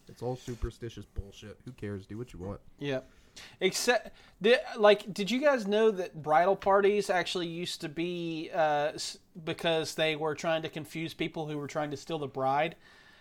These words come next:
Speaker 2: So they would dress up, like, a whole bunch of women together,
Speaker 1: Huh.
Speaker 2: looking just like the bride,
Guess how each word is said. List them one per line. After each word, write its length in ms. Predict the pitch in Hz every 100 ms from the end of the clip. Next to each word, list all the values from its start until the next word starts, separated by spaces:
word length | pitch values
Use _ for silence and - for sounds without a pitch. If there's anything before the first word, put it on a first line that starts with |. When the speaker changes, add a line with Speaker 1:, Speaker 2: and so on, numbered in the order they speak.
| _
Speaker 2:
So 160 | - 175
they 160 | 151 151
would 160 | 151
dress 320 | 143 165 160
up, 220 | 170 147 156
like, 260 | 143 - -
a 120 | 139
whole 340 | 131 156 151 143
bunch 320 | 147 151 160
of 160 | 139
women 360 | 131 143 156 156
together, 540 | - 160 165 170 170 170
Speaker 1:
Huh. 220 | 147 160
Speaker 2:
looking 340 | 151 156 151 131
just 240 | 147 139
like 160 | 151 143
the 80 | 143
bride, 520 | 143 147 156 156